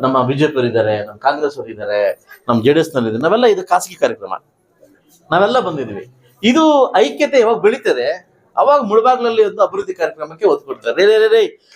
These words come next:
ವಾಟ್ ಕಾಂಗ್ರೆಸ್ ನೋಡ್ರಿ, ರೇ, ರೇ, ರೇ, ಬಿಡ್ ಜೆ-, ಜೆ ಡಿ ಎಸ್ ಅವ್ರದ್ದು." ಈ ತರ ನಾವು ಏನು ದಾರಿಲಿ ತಪ್ಪಿಸ್ತೀವಿ, ದಿಕ್ಕು ತಪ್ಪಿಸ್ತೀವಿ, ಇದು ನೆಕ್ಸ್ಟ್ ಬರ್ತಕ್ಕಂಥ ಯುವ ನಾಯಕರಿಗೆ,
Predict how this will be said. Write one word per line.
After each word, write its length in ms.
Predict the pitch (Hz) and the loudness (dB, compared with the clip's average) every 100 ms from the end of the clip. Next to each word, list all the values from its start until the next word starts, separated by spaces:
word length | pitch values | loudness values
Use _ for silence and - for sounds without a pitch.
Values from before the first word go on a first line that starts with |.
| _ | _
ವಾಟ್ 140 | 175 180 | 0 2
ಕಾಂಗ್ರೆಸ್ 360 | 185 196 180 | 0 0 0
ನೋಡ್ರಿ, 240 | 160 160 151 - _ _ _ _ | -2 -2 -6 -10 _ _ _ _
ರೇ, 100 | 196 | 4
ರೇ, 120 | 240 | 4
ರೇ, 140 | 247 247 | 6 4
ಬಿಡ್ 200 | 226 156 | 2 0
ಜೆ-, 160 | 208 | 2
ಜೆ 160 | 196 208 | 4 2
ಡಿ 60 | 208 | 2
ಎಸ್ 160 | 202 | 0
ಅವ್ರದ್ದು." 240 | 185 165 175 | -2 -4 -8
ಈ 100 | 254 | -4
ತರ 180 | 269 262 262 247 | 0 2 2 2
ನಾವು 200 | 226 214 | 0 2
ಏನು 240 | 196 247 190 | 4 2 0
ದಾರಿಲಿ 360 | 165 208 240 - | 0 0 -2 -6
ತಪ್ಪಿಸ್ತೀವಿ, 500 | - - 208 180 170 | -10 -6 0 0 0
ದಿಕ್ಕು 180 | 170 - | -6 -4
ತಪ್ಪಿಸ್ತೀವಿ, 640 | 190 - 180 127 110 - _ _ _ _ - | -4 -2 -2 -2 -4 -8 _ _ _ _ 0
ಇದು 100 | 165 | 2
ನೆಕ್ಸ್ಟ್ 320 | 156 170 - | 2 0 0
ಬರ್ತಕ್ಕಂಥ 500 | 202 202 196 180 170 170 147 | 0 0 -4 -6 0 0 2
ಯುವ 140 | 170 | 2
ನಾಯಕರಿಗೆ, 640 | 220 202 175 170 131 107 | 2 0 -2 -6 -10 -10